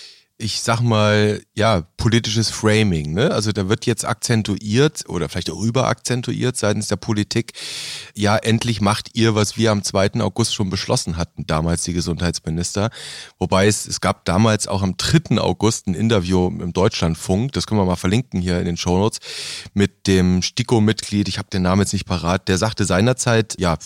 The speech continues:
die Politik hat uns gar nicht angerufen, die hat uns gar nicht gefragt. Hätte die das getan, hätten wir denen gesagt, Leute, wir arbeiten gerade an so einer Empfehlung, gebt uns noch zwei Wochen Zeit. In gewisser Weise hat sich die Politik ja ein Stück weit da en-, entfernt von der Wissenschaft. Das war so mein Eindruck Anfang August,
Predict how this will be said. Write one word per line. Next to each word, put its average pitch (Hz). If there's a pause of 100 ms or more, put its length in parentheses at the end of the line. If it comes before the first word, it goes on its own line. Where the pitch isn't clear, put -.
die 131
Politik -
hat 95
uns -
gar 82
nicht 82
angerufen, 147 (420)
die 117
hat -
uns 131
gar 101
nicht 95
gefragt. - (340)
Hätte 147
die 131
das 117
getan, 139
hätten 131
wir 120
denen 117
gesagt, 113
Leute, 120
wir 98
arbeiten 139
gerade 90
an 85
so 95
einer 90
Empfehlung, 85
gebt 143
uns 104
noch 98
zwei 90
Wochen 87
Zeit. 139 (580)
In 101 (100)
gewisser 123
Weise 120
hat 110
sich 127
die 110
Politik 107
ja 120
ein 98
Stück -
weit 104
da 90
en-, 87 (200)
entfernt 87
von 82
der 78
Wissenschaft. 78
Das 82
war 82
so 95
mein 101
Eindruck 90
Anfang 80
August, -